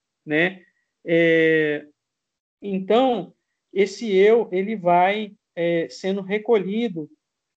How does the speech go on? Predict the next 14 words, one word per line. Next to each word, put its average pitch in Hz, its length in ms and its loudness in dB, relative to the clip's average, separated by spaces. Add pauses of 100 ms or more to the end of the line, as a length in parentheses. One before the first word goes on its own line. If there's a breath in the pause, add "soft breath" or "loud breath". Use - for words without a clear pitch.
(200)
ele 165 140 -8
vai 180 200 2
sendo 190 760 -4 (100)
cada 196 260 0
vez 208 220 2
mais 214 280 -2
consciente 240 1000 -8 (220)
em 180 180 -4
si. 156 400 -8 (200)
Então, 180 200 -4
o 196 100 -8
princípio 214 540 -4
da 202 140 4
personalização, 208 1400 -2